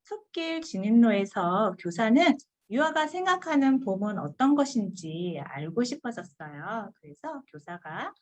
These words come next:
"얘들아, 지금 무슨 계절이니?" 라고 질문을 하자 유아는 "봄이요." 라고 말했어요. 그래서 교사가 다시 한번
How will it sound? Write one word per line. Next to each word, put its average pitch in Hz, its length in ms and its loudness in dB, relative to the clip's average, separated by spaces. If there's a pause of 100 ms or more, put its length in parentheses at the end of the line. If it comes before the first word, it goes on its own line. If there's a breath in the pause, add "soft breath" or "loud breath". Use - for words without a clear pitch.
(400 soft breath)
"얘들아, 214 380 0
지금 226 680 4
무슨 254 300 0
계절이니?" 247 1040 6
라고 165 480 -8
질문을 165 520 -12
하자 226 420 -8
유아는 196 680 -2 (380 loud breath)
"봄이요." 349 640 0
라고 175 680 -2
말했어요. 175 960 -4 (300 soft breath)
그래서 226 460 -6
교사가 269 480 -4
다시 - 320 -10
한번 196 580 -2